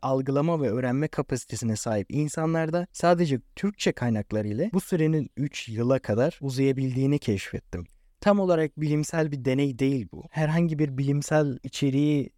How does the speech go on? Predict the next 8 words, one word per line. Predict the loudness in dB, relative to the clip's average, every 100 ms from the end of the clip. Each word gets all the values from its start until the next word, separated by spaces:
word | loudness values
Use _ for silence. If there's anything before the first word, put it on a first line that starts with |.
| -2
ya | 0
da | 0 -2
herhangi | -2 0 0 0
bir | 0 -2
sayısal | -4 0 0 0 0 0
içeriği | 0 -2 0 0 0 2
de |
yok. | 2 0